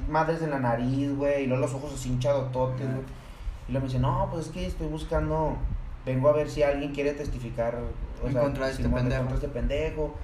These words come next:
Speaker 1: a testigos, güey". Y ya, este, a muchos de los clientes frecuentes que iban ahí son abogados, güey. Hasta la morra fue y nos dijo, "No, nomás quiero", dijo, "Les voy a dejar mi número por si alguien quiere, pues me marca y ya nos ponemos de acuerdo para, para vernos en,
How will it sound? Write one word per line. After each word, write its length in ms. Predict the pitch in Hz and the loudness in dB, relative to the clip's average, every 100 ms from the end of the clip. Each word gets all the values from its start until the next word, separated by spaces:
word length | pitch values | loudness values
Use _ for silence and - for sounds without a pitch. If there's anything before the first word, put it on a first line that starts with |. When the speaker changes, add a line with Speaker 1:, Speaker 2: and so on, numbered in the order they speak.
| - - | -12 -6
Speaker 1:
a 200 | 120 123 | 0 0
testigos, 480 | 131 127 170 185 170 | 0 -4 -2 0 0
güey". 120 | 127 - - - - - - - - - | 0 -4 -6 -6 -8 -10 -14 -14 -8 -6
Y 180 | 139 120 | -2 0
ya, 340 | 127 127 127 | 2 4 4
este, 500 | 139 127 123 120 110 - - - 123 - 95 - | 2 0 -4 -4 -4 -6 -6 -6 -4 -6 -8 -2
a 200 | 123 131 131 123 | 2 2 0 -2
muchos 500 | 135 135 135 160 156 | -2 -2 4 4 4
de 80 | |
los 120 | 143 127 | 0 0
clientes 320 | 139 139 160 | -2 -2 -2
frecuentes 440 | 160 135 143 151 | -2 0 -2 -4
que 100 | 143 | -4
iban 140 | 160 156 | 0 2
ahí 420 | 143 139 139 - - - | 2 2 -2 -8 -16 -4
son 140 | 135 143 | 0 6
abogados, 640 | 156 123 131 156 156 120 | 6 6 4 4 2 0
güey. 120 | 120 - | -4 -2
Hasta 160 | 131 | 4
la 80 | 190 | 6
morra 220 | 196 208 220 208 | 8 6 4 2
fue 100 | 180 | 2
y 40 | 202 | 2
nos 100 | 202 | 2
dijo, 180 | 165 | 2
"No, 140 | 160 220 | 2 4
nomás 240 | 214 202 | 4 2
quiero", 260 | - 208 190 | 2 4 4
dijo, 160 | 156 | 2
"Les 100 | 139 131 | 0 4
voy 80 | |
a 40 | 151 | 4
dejar 140 | 185 | 4
mi 80 | 196 | 0
número 320 | 190 190 196 | 0 2 2
por 140 | 175 151 | 0 -4
si 140 | 135 | 0
alguien 320 | 127 131 165 | 0 0 -2
quiere, 340 | 165 165 165 165 - - | 0 0 0 -4 -12 -4
pues 120 | - 151 | -2 2
me 100 | 151 | 2
marca 420 | 160 165 156 185 | 4 2 4 6
y 80 | 160 | 6
ya 100 | 147 | 2
nos 120 | 160 | 2
ponemos 240 | 160 143 | -2 0
de 60 | 165 | 0
acuerdo 300 | 151 143 143 | 2 2 2
para, 360 | 156 131 110 - | 0 0 -2 -4
para 180 | 110 113 | -2 0
vernos 320 | 113 131 139 | 0 -2 -4
en, 280 | 123 110 | -4 -6